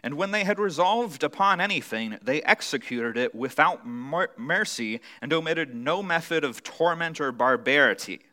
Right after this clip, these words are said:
He's talking about how the Jews were torturing each other f-, to get food from each other, 'cause the famine was so bad. Another quote from Josephus, "It is therefore impossible to go distinctly over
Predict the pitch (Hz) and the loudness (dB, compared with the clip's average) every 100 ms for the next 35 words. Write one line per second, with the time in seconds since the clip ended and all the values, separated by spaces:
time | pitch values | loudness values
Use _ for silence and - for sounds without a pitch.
0 | _ _ - 127 - 156 156 139 131 - | _ _ -12 -8 -2 -2 -2 0 0 2
1 | 123 120 117 107 110 104 113 - - 165 | -4 -4 -8 -10 -10 -8 -10 -10 -6 -4
2 | 170 - 113 107 104 - 98 110 120 - | -4 -6 -8 -8 -8 -6 -2 -2 -2 -6
3 | - - - 135 120 131 - - 185 208 | -20 -20 -12 -8 -2 -2 -4 -8 -6 -6
4 | 160 - 98 98 90 95 90 - _ _ | -8 -10 -10 -10 -12 -10 -10 -12 _ _
5 | _ _ _ _ - 110 117 - 190 196 | _ _ _ _ -20 -10 -10 -4 -2 0
6 | 151 98 85 - 87 85 - - _ _ | -2 -6 -10 -8 -8 -8 -12 -14 _ _
7 | _ _ _ _ _ _ _ _ - - | _ _ _ _ _ _ _ _ -16 -16
8 | _ _ _ _ _ - 151 196 160 - | _ _ _ _ _ -8 0 2 2 0
9 | 123 110 - 104 101 95 98 90 - - | -2 -2 -6 -10 -10 -8 -10 -10 -12 -16
10 | - - - 123 123 147 196 226 226 202 | -16 -12 -6 -4 2 4 4 4 2 2
11 | 156 - 175 214 - - 110 110 104 - | 0 -2 2 4 2 -2 0 -2 -2 -8
12 | - 139 156 151 143 - 175 202 - - | -10 -4 -2 -2 -6 -6 -4 -4 -6 -2
13 | 147 139 135 123 | 0 0 0 0